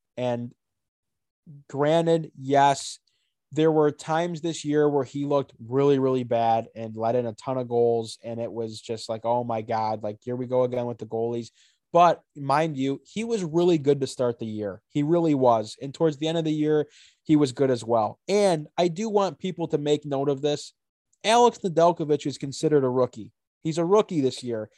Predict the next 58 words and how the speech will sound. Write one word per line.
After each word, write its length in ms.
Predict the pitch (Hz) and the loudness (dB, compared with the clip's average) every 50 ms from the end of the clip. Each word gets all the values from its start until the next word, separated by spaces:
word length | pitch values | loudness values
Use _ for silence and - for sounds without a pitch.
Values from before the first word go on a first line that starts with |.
| _ _ - | _ _ -2
And 80 | 147 | -2
I 80 | 151 151 | 0 0
know 160 | 160 185 190 | 0 0 0
that 140 | 190 180 160 | 0 0 0
doesn't 180 | 175 160 165 165 | -2 -4 -4 -6
make 160 | 165 156 151 | -8 -8 -4
a 60 | 156 | -2
lot 160 | 156 160 147 | 0 0 0
of 40 | 131 | -2
sense 280 | - - 170 175 170 - | -2 -4 -4 -4 -4 -6
to 80 | 156 | -8
people 240 | - 175 175 160 156 | -8 -8 -6 -6 -8
who 100 | 143 139 | -6 -4
don't 180 | 139 147 147 143 | -4 -4 -4 -4
watch 260 | 143 139 131 127 - - | -4 -4 -4 -4 -4 -2
hockey, 320 | 147 156 156 - - 156 | -2 -2 -2 -2 -6 -10
because 400 | 147 139 127 - 139 131 127 120 | -10 -10 -6 -4 -4 -4 -4 -6
it's 380 | - _ _ _ _ _ - - | -10 _ _ _ _ _ -12 -10
like, 60 | 117 | -10
"What 100 | 131 - | -8 -8
the 80 | 131 | -2
hell? 200 | 123 170 180 156 123 | 2 2 4 4 2
He 100 | 113 117 | 0 -4
played, 400 | - - 151 160 156 131 117 117 _ _ _ _ _ _ _ _ | -6 -4 -2 -2 -2 -4 -6 -12 _ _ _ _ _ _ _ _
he 100 | - 117 110 | -14 -14 -8
played 240 | - 160 156 160 143 | -2 -2 0 0 0
games 320 | 135 175 202 220 196 139 | 2 2 2 2 0 0
last 260 | 131 131 127 117 - | -2 -2 -2 -4 -4
year 240 | - 131 131 131 135 | -4 -2 -2 -2 -2
for 160 | 131 - - | -4 -6 -10
Carolina." 640 | 120 - - 156 156 156 160 180 180 165 131 113 101 - _ _ _ _ | -8 -4 -2 0 0 2 2 0 0 -2 -2 -6 -8 -12 _ _ _ _
Yes, 300 | - 139 165 165 175 170 | 0 4 6 6 6 6
but 120 | - - 151 | 4 0 -2
there's 120 | 143 135 | -2 0
a 60 | 127 | -2
certain 320 | 120 - - 190 190 180 170 | -4 -2 0 0 0 0 0
amount 220 | 165 165 165 156 | 0 0 0 0
of 80 | 147 135 | -2 -2
games 420 | 139 143 147 151 151 147 - - - | -2 -2 -2 -2 -2 -4 -8 -8 -4
threshold 540 | 151 147 147 147 - - 156 147 151 147 | 0 0 0 0 0 0 0 0 0 0
that 80 | 127 127 | -2 -4
you 120 | 127 135 | -2 -2
have 140 | 139 139 135 | -2 -2 -4
to 80 | - 120 | -6 -12
play 280 | - - 143 139 139 | -6 -4 -2 -2 0
in 100 | 135 131 | -2 -2
to 60 | 127 117 | -4 -4
be 120 | 120 120 | -6 -6
considered 500 | - 117 113 117 - 139 131 127 123 120 | -8 -10 -12 -8 -6 -4 -4 -2 -2 -2
a 60 | 120 | -2
rookie 340 | 113 117 127 127 - - 123 | -2 -2 -2 -4 -4 -6 -6
or 40 | 117 | -4
whatever. 300 | 117 120 120 117 117 117 | -2 -2 -2 -2 -2 -4
He 80 | 120 | -4
didn't 180 | 123 131 127 120 | -4 -4 -4 -4
get 140 | 131 127 - | -6 -6 -6
to 80 | - | -4
that, 240 | 120 120 120 120 120 | -2 0 0 -2 -2